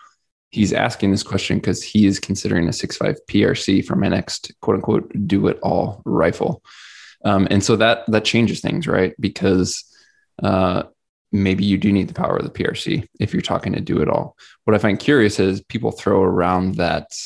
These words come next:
uh, that label, that idea, that phrase of do it all, but you don't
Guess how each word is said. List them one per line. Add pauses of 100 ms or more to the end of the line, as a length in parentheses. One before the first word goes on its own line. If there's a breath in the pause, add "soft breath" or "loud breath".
(120)
uh, (120)
that
label,
that
idea,
that
phrase
of
do
it
all, (360 soft breath)
but
you
don't